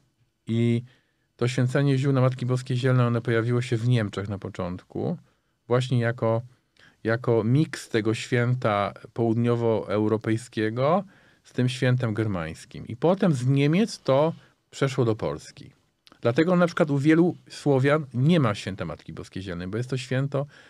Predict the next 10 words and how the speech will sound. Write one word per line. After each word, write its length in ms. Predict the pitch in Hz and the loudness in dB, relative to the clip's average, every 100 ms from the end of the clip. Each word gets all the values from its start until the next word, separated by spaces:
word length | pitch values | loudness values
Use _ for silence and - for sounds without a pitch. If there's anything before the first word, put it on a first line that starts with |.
| - _ | -20 _
o 100 | - | -4
takim 300 | 117 135 135 | -2 0 0
pochodzeniu, 760 | 127 120 127 117 123 131 127 123 - - 123 | -2 0 0 2 2 4 4 2 -2 -2 0
o 80 | 117 | 2
to 100 | 127 | 0
święcenie 420 | 139 151 165 151 | 2 2 2 2
bukietów, 400 | 147 147 151 123 | 2 2 2 2
o 80 | 113 | -2
pochodzeniu 420 | 131 135 139 135 | -2 0 2 2
germańskim. 760 | 131 139 135 101 85 - - - | 2 4 2 2 -2 -12 -20 -20